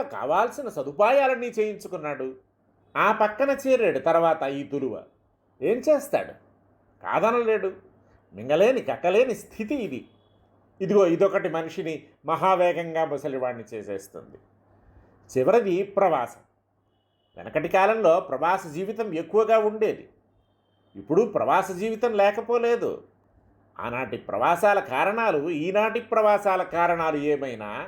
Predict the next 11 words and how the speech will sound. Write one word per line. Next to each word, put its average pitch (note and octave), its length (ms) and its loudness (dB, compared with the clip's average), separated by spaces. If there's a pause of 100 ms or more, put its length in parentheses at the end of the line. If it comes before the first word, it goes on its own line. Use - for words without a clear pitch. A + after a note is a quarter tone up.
(340)
ఆలుబిడ్డలను G3 720 2
అయినవారిని E3+ 680 0
కాదని F3 460 -4
ఎక్కడో D#3 360 -2
దూరదేశాన F#3 800 0
తానుండటం D3 640 0
మనిషిని F#3 380 -6
కొంగదీస్తుంది. C#4 800 -2 (1000)
అయితే A3+ 320 2 (200)
వెనకటి F3+ 440 -2
ప్రవాసానికి A#3+ 800 0